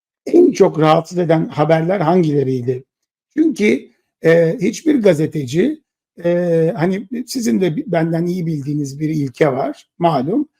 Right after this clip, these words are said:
Gazeteci kendisi haber olmaz, haberi verir.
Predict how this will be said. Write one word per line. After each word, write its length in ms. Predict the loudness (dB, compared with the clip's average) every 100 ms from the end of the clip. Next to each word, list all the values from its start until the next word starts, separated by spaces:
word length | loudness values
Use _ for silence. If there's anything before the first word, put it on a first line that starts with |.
| _ _ 2
Gazeteci 720 | 4 4 2 0 2 0 0
kendisi 360 | -2 -2 -4 -2
haber 260 | 2 4
olmaz, 540 | 4 2 0 -2 -8 _ _ _
haberi 340 | 4 8 8 8
verir. 520 | 4 0 -8 -20